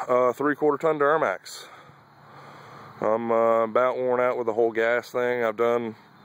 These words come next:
enough to this. It's time to start fresh. So I'd like to get myself a nice three-quarter ton Duramax and, uh, start from there and basically do it up like I did this one.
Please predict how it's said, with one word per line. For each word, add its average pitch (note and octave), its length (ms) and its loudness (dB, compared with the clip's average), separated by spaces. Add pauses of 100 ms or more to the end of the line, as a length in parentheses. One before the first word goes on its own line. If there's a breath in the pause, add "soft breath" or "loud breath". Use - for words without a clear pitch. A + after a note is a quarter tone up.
(360 loud breath)
enough A#2 260 0
to A2+ 80 -12
this. A#2 340 0
It's G2+ 100 -14
time A2+ 240 0
to G#2 200 0
start A#2 320 0
fresh. A#2 480 0 (1120 loud breath)
So G#2 240 2
I'd A2 120 2
like A2+ 160 -2
to A2+ 40 -14
get A#2 140 -4
myself A#2 400 0
a A2+ 40 -4
nice A2 200 -2
three-quarter A#2+ 400 0
ton A#2+ 180 0
Duramax B2+ 800 -2
and, A2 180 -2
uh, A2 300 2 (520 loud breath)
start A#2 300 0
from A#2+ 120 -8
there C3 260 0
and A2 80 -6
basically A#2+ 360 -2
do A#2+ 180 0
it B2 40 4
up B2+ 140 2
like A#2+ 160 -2
I B2 40 -2
did B2 200 -4
this B2+ 180 0
one. G2+ 160 -4